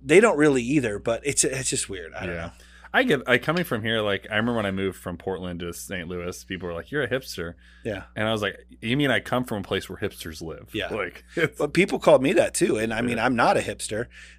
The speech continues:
Speaker 1: Uh, and I don't think you are. I think
Speaker 2: I
Speaker 1: you're
Speaker 2: don't
Speaker 1: more
Speaker 2: think
Speaker 1: athletic. I think,
Speaker 2: Yeah.
Speaker 1: you know, you've, but why? 'Cause you have a beard, you know?
Speaker 2: Yeah.
Speaker 1: I don't know. I
Speaker 2: Yeah.
Speaker 1: mean,
Speaker 2: Athleisure's my go-to. I'd be in sweatsuits all day if I could.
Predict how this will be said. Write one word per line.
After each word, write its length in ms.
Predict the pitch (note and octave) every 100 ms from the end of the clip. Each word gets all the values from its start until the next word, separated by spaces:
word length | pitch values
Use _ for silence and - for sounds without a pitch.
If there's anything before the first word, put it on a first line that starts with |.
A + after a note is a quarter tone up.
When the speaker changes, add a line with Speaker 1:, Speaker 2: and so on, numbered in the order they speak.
| -
Speaker 1:
Uh, 280 | B2 A2+ G#2+ -
and 100 | B2
I 40 | C#3
don't 140 | F#3
think 140 | F3 A#2
you 140 | G2+
are. 80 | F#2+
I 80 | G#2+
think 160 | C3+
Speaker 2:
I 20 | -
Speaker 1:
you're 100 | -
Speaker 2:
don't 60 |
Speaker 1:
more 100 | A2+
Speaker 2:
think 80 | A2
Speaker 1:
athletic. 580 | G#2 - G#2+ A#2 D3+ -
I 120 | B2
think, 140 | A2+ F2+
Speaker 2:
Yeah. 60 | E2
Speaker 1:
you 80 | A2+
know, 60 |
you've, 260 | G#2 A2 G#2+ - - -
but 140 | B2 A2+
why? 180 | A2 G#2
'Cause 160 | A#2+ A2
you 80 |
have 80 | G2+
a 40 | A2+
beard, 400 | G2+ G#2+ B2 B2+
you 100 | A2+
know? 220 | A#2+ C3 -
Speaker 2:
Yeah. 200 | G2 F2 F2 -
Speaker 1:
I 140 | - F#2+
don't 140 | F2
know. 140 | F2 - - -
I 60 |
Speaker 2:
Yeah. 60 | G2
Speaker 1:
mean, 240 | G#2 G#2 - - -
Speaker 2:
Athleisure's 580 | A2+ A2 A2 G#2+ F#2 F#2
my 100 | E2+
go-to. 420 | F2+ F2 - F2
I'd 100 | G2
be 140 | A2 F2+
in 100 | F2
sweatsuits 500 | - G2 - F#2 F2+
all 120 | F2+
day 120 | F2
if 120 | F2
I 80 | E2+
could. 220 | - F2